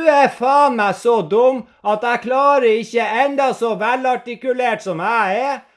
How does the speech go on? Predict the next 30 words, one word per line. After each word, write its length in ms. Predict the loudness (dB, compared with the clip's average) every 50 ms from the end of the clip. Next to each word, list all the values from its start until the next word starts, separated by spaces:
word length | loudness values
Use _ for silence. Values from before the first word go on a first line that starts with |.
| _
og 80 | -6 -4
jeg 100 | -4 -2 -2
vet 180 | -2 -4 -4
du 60 | -4 -8
ikke 200 | -10 -10 -10 -10 -10
forstår 380 | -10 -8 -6 -4 -4 -2 -2
halvparten 560 | 0 0 0 0 -2 -2 -2 -2 -2 -6 -8 -8
av 80 | -8
det 60 | -6 -4
jeg 140 | -6 -6 -6
sier. 300 | -8 -8 -8 -8 -10 -14 _ _ _ _ _ _ _ _ _ _ _ _ _ _ _ _ _ _ _ _ _ _ _ -8
Jeg 160 | -6 -4 -2
klarer 260 | 0 0 2 2 0 0
faen 280 | 2 2 2 2 0 -2
ikke 140 | -4 -4 -4
å 60 | -4
finne 260 | -4 -4 -4 -4 -6
et 80 | -6 -6
ord 180 | -8 -8 -6
som 140 | -6 -8 -6 -4
kler 320 | -2 2 2 2 2 0
deg. 160 | -4 -10 -18 -20 _ _ _ _ _ _ _ _ _ _ _ _ _ _ _ _ _ _ _ _ _ _ _ _ _ _ _ _ _ _ _ _ _ _ _ _ _ _ _ _ -2
Fatt 280 | -2 0 0 0 0 0
det, 160 | 0 2 2 2 2
du. 100 | 0 -2 -4 -6 -8 -12 _ _ _ _ _ _ _ _ _ _ _ _ _ _ _ _ _ _
Og 100 | -6 -4
jeg 100 | -2 -2
mener 240 | -2 -2 -2 -2 -4
seriøst. 840 | -4 -4 -2 -2 0 0 0 0 0 0 -2 -2 -6 -14 _ _ _ _ _ _ _ _ _ -6 -4 -4
Imbisil? 800 | -2 -2 -4 -4 -4 -4 -6 -6 -8 -8 -6 -6 -6 -8 -8 -10